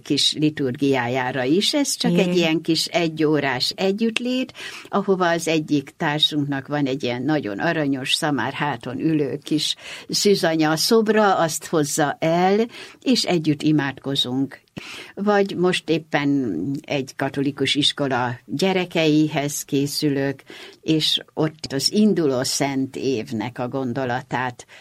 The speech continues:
Speaker 1: ö, fogom központi helyre helyezni, a reménység zarándokai, és ezt fogom összekötni a Szent, ö, Család, vagyis József és Mária útjával Názárettől Betlehemig,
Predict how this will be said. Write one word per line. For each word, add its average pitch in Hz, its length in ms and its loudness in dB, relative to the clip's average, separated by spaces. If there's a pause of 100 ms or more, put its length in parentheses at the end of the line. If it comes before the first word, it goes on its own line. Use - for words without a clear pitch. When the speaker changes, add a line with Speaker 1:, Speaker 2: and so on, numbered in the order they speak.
(160)
Speaker 1:
ö, 135 180 -6
fogom 131 560 -2
központi 127 680 -4
helyre 127 420 -2
helyezni, 143 840 -2
a 123 100 -8 (120)
reménység 123 640 -2
zarándokai, 135 1040 -2 (360)
és - 280 0 (300)
ezt 147 440 -2
fogom 120 360 -4
összekötni - 760 -6
a 110 340 -6
Szent, - 600 -4
ö, 123 140 -6 (200)
Család, 135 500 -2
vagyis 117 460 -4
József 131 500 -4
és 110 220 -4
Mária 123 500 -4 (440)
útjával 120 680 0 (140)
Názárettől 117 920 2
Betlehemig, - 760 0